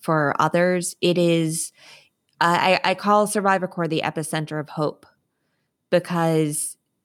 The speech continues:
to me, that is something extraordinary that we have built. I, I, I don't, I can't think of another group of that size that has that much empathy, that, that is so positive towards one another.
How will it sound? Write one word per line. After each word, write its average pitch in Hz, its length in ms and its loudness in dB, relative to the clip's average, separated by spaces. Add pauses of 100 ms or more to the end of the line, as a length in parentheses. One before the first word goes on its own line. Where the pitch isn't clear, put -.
(180)
to 208 160 -2
me, 180 720 -2
that 190 400 0
is 190 160 0
something 165 480 -2
extraordinary 143 840 -6
that - 180 -4
we 147 100 0
have 131 140 -4
built. - 440 -6 (160)
I, 156 180 -2
I, 175 280 0
I - 40 4
don't, 196 460 -2
I 190 100 -2
can't 202 360 -4
think 180 260 -4 (100)
of 160 380 0 (380)
another 170 400 2
group 165 600 -2
of 143 200 -2
that 165 280 -2
size 180 760 -2 (540)
that 165 380 2
has 165 500 -2 (100)
that 165 300 -2
much 160 640 -6 (120)
empathy, 165 720 -2
that, 160 280 -6
that 156 300 -2
is 165 340 -2
so 175 220 0
positive 175 840 -2
towards 175 300 -4
one 170 200 0
another. 170 520 -2